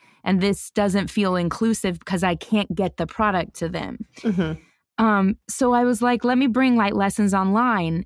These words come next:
Speaker 1: and it's free, and it's on my YouTube channel." And it's, and so there's twenty episodes, one dedicated to each light lesson.
Speaker 2: Okay.
Speaker 1: And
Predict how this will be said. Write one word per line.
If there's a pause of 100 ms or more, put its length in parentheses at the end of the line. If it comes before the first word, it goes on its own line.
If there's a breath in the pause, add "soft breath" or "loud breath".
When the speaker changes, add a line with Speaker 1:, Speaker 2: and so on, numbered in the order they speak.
Speaker 1:
and
it's
free,
and
it's
on
my
YouTube
channel." (260 loud breath)
And
it's, (180)
and
so
there's
twenty
episodes, (960 soft breath)
one
dedicated
to
each
light
lesson. (460 loud breath)
Speaker 2:
Okay.
Speaker 1:
And